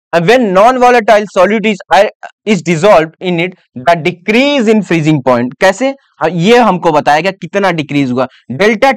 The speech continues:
टीएफ़ is equal to pure minus solve-, pure minus solution। This is known as depression in freezing point। Depression मतलब कम होना, depression in freezing point, depression in freezing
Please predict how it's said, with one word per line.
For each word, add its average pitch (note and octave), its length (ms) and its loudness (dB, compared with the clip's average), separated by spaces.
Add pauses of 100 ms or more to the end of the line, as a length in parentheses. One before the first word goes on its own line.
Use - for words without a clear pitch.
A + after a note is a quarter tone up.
टीएफ़ D3 320 -4 (120)
is E3+ 160 -6
equal F3+ 280 -2
to C#3+ 160 -8 (360)
pure B3 260 4
minus C#3 400 -2 (540)
solve-, D#3 380 0 (280)
pure A#3+ 240 4
minus C#3+ 420 -4
solution। A#3+ 480 0 (280)
This G#3 140 -10 (100)
is G#3 140 0
known A3 240 2
as D#3+ 140 0
depression E3+ 600 -4
in D3+ 200 -8 (340)
freezing D#3 300 -6
point। B2+ 320 -4
Depression G#3 380 -2
मतलब A3+ 300 -2 (840)
कम E3 120 2
होना, A#2 280 -10 (320)
depression F#3+ 480 -4
in D3+ 120 -8 (120)
freezing E3+ 400 -4
point, A2+ 220 -6 (300)
depression F3 440 -4
in F3 140 -8 (420)
freezing F3 380 -2